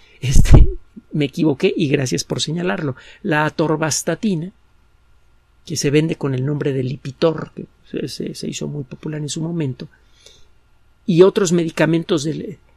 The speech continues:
con una acción similar, las estatinas, ayudan precisamente a reducir el nivel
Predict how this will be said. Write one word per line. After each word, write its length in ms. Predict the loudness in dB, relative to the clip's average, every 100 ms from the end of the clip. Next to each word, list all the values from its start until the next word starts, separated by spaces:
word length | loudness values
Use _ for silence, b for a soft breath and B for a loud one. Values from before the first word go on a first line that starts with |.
| -6
con 180 | -4 -2
una 140 | -2
acción 320 | -4 -2 -4
similar, 500 | -2 -2 -2 -2 -4
las 280 | -8 -8 -10 -8
estatinas, 920 | -6 -6 -8 -8 -6 -6 -6 -10 -14 -20 _ _ _ _ -6
ayudan 560 | -2 0 0 -2 -2 -4
precisamente 760 | -6 -6 -6 -6 -4 -6 -6
a 20 | -6
reducir 640 | -4 -4 -6 -8 -8 -10
el 180 | -12 -8
nivel 400 | -4 0 0 0